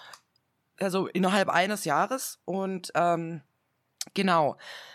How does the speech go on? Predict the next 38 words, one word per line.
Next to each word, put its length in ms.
Äh, 300
beim 240
Klon 320
ist 100
ja 100
das 260
Erstaunliche, 520
dass 140
man 120
wirklich 200
einen 60
komplett 360
gleichen 460
Gegensatz 460
hat 180
und 220
ein 80
paar 180
Jahre 240
später, 500
achtundneunzig, 800
hatte 220
man 180
dann, 320
ähm, 580
neun 420
Kühe, 420
die 280
exakt 540
das 140
gleiche 380
Genom 400
hatten. 320
Also 200
das 280
waren 280
neun 220
Klonschafe. 920